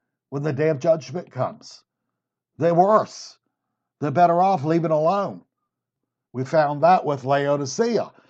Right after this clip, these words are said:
He said, "I, I, would you be all the way for me or, or be against me?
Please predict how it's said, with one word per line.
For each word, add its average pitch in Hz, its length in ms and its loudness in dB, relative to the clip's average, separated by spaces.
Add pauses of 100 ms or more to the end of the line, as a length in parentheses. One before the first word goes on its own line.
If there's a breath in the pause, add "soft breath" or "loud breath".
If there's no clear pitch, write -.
(180)
He 147 80 -10
said, 156 180 -6
"I, 139 160 -4
I, 139 140 4
would 156 280 2
you 165 80 -2
be 147 180 0
all 156 280 4
the 170 60 4
way 160 140 2
for 143 340 2
me 185 240 -2
or, 156 140 6
or 147 120 -2
be 175 140 4
against 190 500 -4
me? 135 160 -6